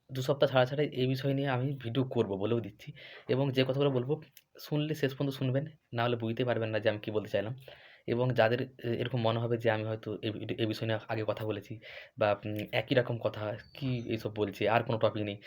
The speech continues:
তারা না দেখলেও চলবে। আর প্রাইমারি টেট পাস দু হাজার বাইশ তেইশ ব্যতীত যারা রয়েছেন, তারাও না দেখলেও চলবে, কারণ ওনাদের এটা ইম্পর্টেন্টও মনে হবে না ভিডিওটা, হাস্যকর লাগতে পারে। আমি প্রত্যেক ভিডিওতে বলি, প্রাইমারি টেট দু হাজার বাইশ তেইশ ব্যতীত অন্য কেউ দেখলে হয়তো হাস্যকর লাগবে, বলবে, "এটা কী ভিডিও করছে,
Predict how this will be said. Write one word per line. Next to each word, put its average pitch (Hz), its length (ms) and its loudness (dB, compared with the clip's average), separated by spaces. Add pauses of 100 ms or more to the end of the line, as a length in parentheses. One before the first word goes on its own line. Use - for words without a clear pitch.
(240)
তারা 147 180 10 (140)
না 123 160 4
দেখলেও 110 240 0
চলবে। 113 220 -2 (280)
আর 123 100 -2
প্রাইমারি 127 420 0
টেট 147 200 -4
পাস 151 180 0
দু 131 80 -2
হাজার 127 140 2
বাইশ 107 360 2
তেইশ 139 200 -4
ব্যতীত 135 220 2
যারা 135 200 0
রয়েছেন, 139 240 0 (520)
তারাও 143 240 6
না 151 140 2
দেখলেও 113 240 0
চলবে, 92 240 -4
কারণ 104 260 0
ওনাদের 113 300 0
এটা 120 200 -2 (400)
ইম্পর্টেন্টও 120 420 2
মনে 127 160 2
হবে 127 140 2
না 123 60 2
ভিডিওটা, 123 340 -2 (400)
হাস্যকর - 400 -2
লাগতে 123 300 2
পারে। 120 180 6
আমি - 140 -2
প্রত্যেক 135 240 0
ভিডিওতে 135 240 0
বলি, 123 200 2 (240)
প্রাইমারি 117 300 4
টেট 131 200 0
দু 123 80 -2
হাজার 117 160 4
বাইশ 113 260 2
তেইশ 135 200 0
ব্যতীত 127 240 0
অন্য 123 200 2
কেউ 127 140 0
দেখলে 120 220 0
হয়তো 120 180 -4
হাস্যকর 113 400 -2
লাগবে, 107 280 0 (420)
বলবে, 127 160 2
"এটা 131 180 0
কী 135 140 0
ভিডিও 113 260 -2
করছে, - 300 -6